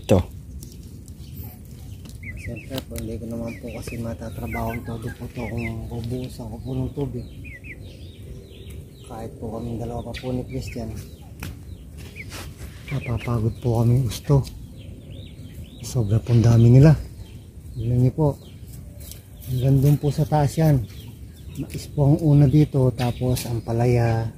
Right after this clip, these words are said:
Speaker 2: konti pong patola. Tapos yung bandang itaas po, yung mga may,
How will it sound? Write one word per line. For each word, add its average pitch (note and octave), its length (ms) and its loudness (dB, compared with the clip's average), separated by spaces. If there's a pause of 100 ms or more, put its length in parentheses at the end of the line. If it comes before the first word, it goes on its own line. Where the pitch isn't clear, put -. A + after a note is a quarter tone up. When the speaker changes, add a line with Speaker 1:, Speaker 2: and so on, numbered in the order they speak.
(880)
Speaker 2:
konti A#2+ 380 -6
pong A#2+ 260 0 (460)
patola. B2 640 2 (880)
Tapos - 380 -6
yung B2 160 0
bandang B2+ 320 0
itaas D3 380 0
po, C3+ 180 2
yung B2+ 240 2
mga B2+ 200 2 (120)
may, C3 220 4